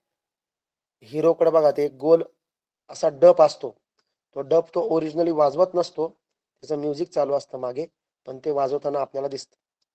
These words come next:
तर आपला मुख्य उत्तर आहे option number three, तंबोरीन.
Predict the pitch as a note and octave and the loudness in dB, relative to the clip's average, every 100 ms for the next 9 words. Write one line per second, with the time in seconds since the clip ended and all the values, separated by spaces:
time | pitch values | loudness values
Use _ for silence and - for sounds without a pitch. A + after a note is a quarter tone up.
0 | _ _ C3+ B2+ D3+ E3+ F#3 _ C#3 E3+ | _ _ -10 -8 -2 -2 -2 _ -10 -10
1 | - E3+ D3 - D3+ C#3+ C3 E3 _ _ | -4 -4 -4 -8 -2 -2 -2 -6 _ _
2 | _ _ - C#3+ - F3+ E3+ D3 C#3 - | _ _ -6 -6 -2 -2 -2 -2 -4 -6
3 | _ _ _ - D#3+ D#3 - _ _ _ | _ _ _ -8 -6 -6 -8 _ _ _
4 | _ _ _ - D3 C#3+ D3 D#3+ _ - | _ _ _ -6 -6 -2 -2 -2 _ -10
5 | C#3 B2 | -6 -6